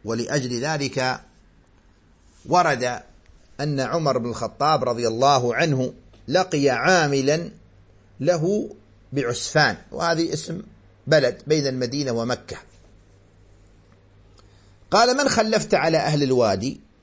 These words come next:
قال: "خلفت عليهم ابن أبزة". الوادي مقصود به أهل مكة. قال: "ومن ابن أبزة؟"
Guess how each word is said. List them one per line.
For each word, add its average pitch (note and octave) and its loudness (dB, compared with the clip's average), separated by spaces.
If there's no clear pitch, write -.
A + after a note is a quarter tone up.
قال: E3 2
"خلفت C#3 -6
عليهم C#3 -2
ابن A#2+ -6
أبزة". - -8
الوادي C3+ 0
مقصود - -6
به D3 2
أهل F#2+ -8
مكة. - -12
قال: A3 6
"ومن B3+ 6
ابن E3 2
أبزة؟" B2 0